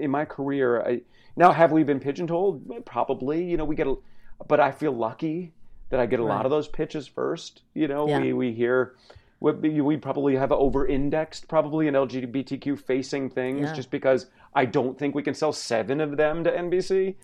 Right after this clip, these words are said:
Speaker 1: So,
Speaker 2: <laughs>
Speaker 1: you know, so I, I feel like I, I, I wanna keep have, I, I wanna keep having a diverse slate that represent,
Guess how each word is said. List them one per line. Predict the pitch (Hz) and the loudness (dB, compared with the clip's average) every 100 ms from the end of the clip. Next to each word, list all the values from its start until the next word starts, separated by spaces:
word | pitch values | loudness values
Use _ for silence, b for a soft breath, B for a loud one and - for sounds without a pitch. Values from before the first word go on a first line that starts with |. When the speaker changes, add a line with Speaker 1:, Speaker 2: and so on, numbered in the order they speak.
| B B - | B B -2
Speaker 1:
So, | - 151 180 - 170 | 6 6 6 0 -6
Speaker 2:
<laughs> | - 185 | -4 -6
Speaker 1:
you | 165 | 2
know, | 160 156 | 2 2
so | 170 | 4
I, | 165 147 143 | 6 6 4
I | |
feel | 135 143 | 2 2
like | 131 - | 2 2
I, | 127 123 | 0 2
I, | 127 | 2
I | 127 123 | 2 0
wanna | 110 120 | 0 -2
keep | - - 123 - b b b _ - | -4 -8 -10 -12 b b b _ -8
have, | 139 127 - | -2 -2 0
I, | 123 | 0
I | 120 | 0
wanna | 113 123 | 0 -2
keep | 120 - 120 | -2 -10 -8
having | 123 117 113 | -6 -6 -6
a | |
diverse | 101 95 110 - | -6 -6 -6 -8
slate | - 95 107 - | -10 -8 -8 -6
that | |
represent, | 101 107 104 107 104 | -6 -6 -4 -6 -8